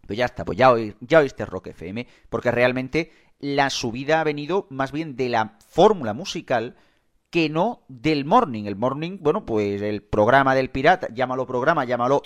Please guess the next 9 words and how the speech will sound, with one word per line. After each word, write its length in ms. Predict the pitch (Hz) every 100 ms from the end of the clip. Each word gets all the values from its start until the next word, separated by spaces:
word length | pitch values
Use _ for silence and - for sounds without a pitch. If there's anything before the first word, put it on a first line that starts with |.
| -
Turning 320 | 123 120 127
Show 220 | - 180
disfrazado 500 | 120 - 98 165 151
de 100 | 98
morning, 400 | 131 180 113 90
porque 400 | - - 98 90 -
de 340 | 80 - 95
verdad 240 | 92 131
que 80 | 139